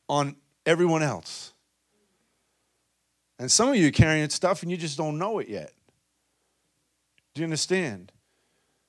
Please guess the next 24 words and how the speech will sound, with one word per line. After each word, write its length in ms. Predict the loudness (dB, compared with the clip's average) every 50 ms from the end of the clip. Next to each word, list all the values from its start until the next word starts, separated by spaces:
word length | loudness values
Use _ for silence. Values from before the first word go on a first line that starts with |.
| _ _ _ _ _
Some 240 | -12 -8 -6 -4
of 140 | -4 -4 -4
you 120 | -4 -4 -4
are 40 |
carrying 320 | -4 -2 -2 -2 0 0 0
strong 440 | -2 -2 -2 0 0 0 2 0 0
anointings 500 | 0 0 0 0 -2 -4 -6 -6 -4 -4
you 60 | -4
don't 160 | -2 -2 -2
even 220 | -2 -2 -2 -2
know 160 | -2 -2 -2 0
yet 220 | 0 0 -2 -2
because 260 | -6 -8 -6 -4 -2
you 60 | 0
haven't 180 | 0 0 0 0
aligned 340 | -2 0 0 -2 -2 -2 -4
with 120 | -6 -4
that, 180 | -4 -4 -4 -4
or 80 | -4
you 120 | -4 -6 -4
haven't 280 | -4 -4 -4 -4 -4
even 260 | -6 -6 -6 -8 -10 -12 -16 -20 -14 -8
s-, 260 | -6 -4 -4 -4 -6 _ _ _ _ -20 -20 -16 -14
like, 200 | -12 -10 -12